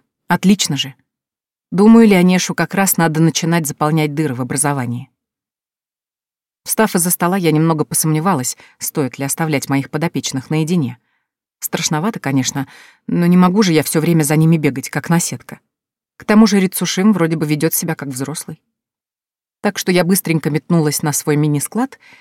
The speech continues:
и очень долго вспоминала, куда именно убрала поближе этот проклятый планшет.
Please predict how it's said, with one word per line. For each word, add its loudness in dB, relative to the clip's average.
и 0
очень 4
долго 2
вспоминала, 2
куда -2
именно 6
убрала 0
поближе 0
этот -4
проклятый -6
планшет. -8